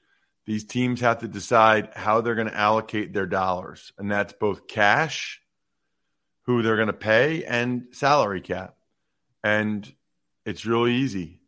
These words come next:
Every player has an equation, and the team decides whether or not that player is worth that money, that cap space, and they've decided that these players are not.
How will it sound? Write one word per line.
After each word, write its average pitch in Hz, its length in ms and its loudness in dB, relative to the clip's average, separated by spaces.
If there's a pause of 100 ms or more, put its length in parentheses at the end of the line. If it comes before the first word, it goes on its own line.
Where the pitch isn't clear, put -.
(180)
Every 117 360 0
player 117 440 0
has 110 300 0
an 113 80 -8
equation, 98 720 -8 (640)
and 104 320 0
the 95 60 -6
team 110 320 -4
decides 107 560 2
whether 107 340 0
or 104 40 -2
not 104 340 0 (560)
that 104 300 0
player 104 420 2
is 90 180 -8
worth 98 360 -4
that 104 260 -2
money, 113 400 -4 (640)
that 110 340 2
cap 101 300 2
space, 98 600 -6 (480)
and 104 220 -2
they've 104 220 -2
decided 110 480 0
that - 120 -16
these 107 200 -4
players 117 480 -2
are 123 60 -6
not. 98 420 -4